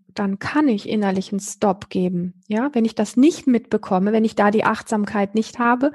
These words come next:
dann kann ich dieses Stopp da nicht reingeben. Wenn ich mich schon viel mit meinem Fokus beschäftigt habe, dann kann ich genau an dem Punkt sagen, wie kann ich jetzt meinen Zustand verändern? Wie kann ich in einen anderen Zustand reinswitchen, der mich wieder erhebt?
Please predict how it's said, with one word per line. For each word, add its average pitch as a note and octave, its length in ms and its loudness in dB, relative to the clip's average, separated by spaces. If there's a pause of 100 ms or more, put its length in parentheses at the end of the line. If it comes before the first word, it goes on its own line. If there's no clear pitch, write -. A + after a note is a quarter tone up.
(280)
dann G#3+ 100 -2
kann A3+ 200 2
ich A3+ 100 -2
dieses B3+ 300 -2
Stopp D4 260 0
da A#3+ 120 4
nicht A3 240 -2
reingeben. F#3 560 -2 (480)
Wenn A#3 140 4
ich A#3 140 0
mich A3+ 200 2
schon A3+ 140 -4
viel C#4 300 4
mit B3+ 180 2
meinem G#3 240 2
Fokus A#3+ 400 -2
beschäftigt A#3+ 680 -2
habe, G3+ 280 0
dann G#3 160 -2
kann A3+ 220 -2
ich A3 140 -6
genau A#3+ 260 4
an C4+ 160 0
dem B3 240 2
Punkt A#3+ 320 -2
sagen, G#3+ 460 0 (640)
wie B3 160 4
kann C4 220 0
ich C4+ 160 0
jetzt C#4 260 -2
meinen A3+ 280 2
Zustand A3 720 2
verändern? G3 600 0
Wie A3+ 100 2
kann C4 220 0
ich C4 120 0
in A#3 100 -2
einen A3 280 2
anderen B3+ 420 0
Zustand A#3 580 -4
reinswitchen, G#3 720 0
der G#3 140 0
mich A3+ 180 0
wieder A#3 140 4
erhebt? A3 520 0